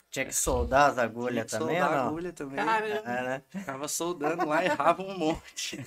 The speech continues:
Speaker 2: <laughs> Levava pra ela, e aí? Ela, "Não, essa não, essa não, essa não."
Speaker 3: <laughs>
Speaker 2: É difícil pra caramba, cara. Essa época aí, quem pegou, nossa.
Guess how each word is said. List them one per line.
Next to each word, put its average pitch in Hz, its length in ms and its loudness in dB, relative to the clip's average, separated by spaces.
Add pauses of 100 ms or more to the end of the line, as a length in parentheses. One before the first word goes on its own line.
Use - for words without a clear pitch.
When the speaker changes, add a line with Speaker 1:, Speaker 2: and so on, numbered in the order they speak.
(300)
Speaker 2:
<laughs> 247 420 -6
Levava 151 360 0
pra 185 240 -10
ela, 170 160 -10
e 190 100 -14
aí? 190 200 -10
Ela, 175 220 -12
"Não, 156 200 -6
essa 135 220 -12
não, 175 400 -4
essa 147 180 -6
não, 151 140 -2 (160)
essa 214 240 4
não." 240 100 12
Speaker 3:
<laughs> 262 920 6 (320)
Speaker 2:
É 127 40 -16
difícil 139 420 -14
pra 151 120 -4
caramba, 160 500 -2
cara. 113 200 -8
Essa 113 220 -8
época 127 340 -8
aí, 127 160 -6
quem 135 200 -8
pegou, 135 500 -6
nossa. - 560 -14